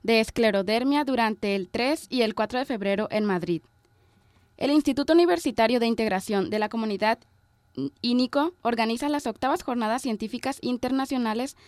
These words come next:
sobre discapacidad del, de las catorce jornadas dos mil,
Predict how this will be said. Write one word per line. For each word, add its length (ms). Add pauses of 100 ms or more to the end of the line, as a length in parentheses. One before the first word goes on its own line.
(160)
sobre 200
discapacidad 720 (380)
del, 640 (1400)
de 100
las 140
catorce 320
jornadas 560
dos 160
mil, 260